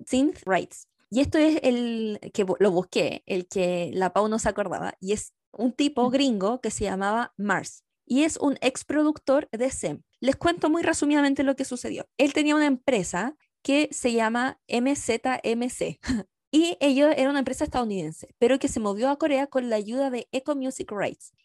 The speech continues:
Speaker 1: que era una empresa propiedad de Lee So-man, que es el fundador de S M,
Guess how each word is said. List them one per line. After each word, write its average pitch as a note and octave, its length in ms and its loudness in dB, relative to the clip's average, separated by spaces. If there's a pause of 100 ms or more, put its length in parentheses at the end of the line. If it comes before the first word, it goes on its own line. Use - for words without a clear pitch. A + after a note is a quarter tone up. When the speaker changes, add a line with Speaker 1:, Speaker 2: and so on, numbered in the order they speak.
(160)
Speaker 1:
que A#3+ 100 2
era C#4+ 160 4
una C#4 300 0
empresa D4 560 -2 (460)
propiedad G3+ 460 4
de G3+ 200 -2
Lee G#3+ 180 -2
So-man, C4+ 380 -2
que F#3+ 220 -4
es G#3 180 -6
el F#3+ 400 -4
fundador F#3+ 600 -2
de G3 300 -4
S A#3+ 220 -4
M, D3+ 140 -6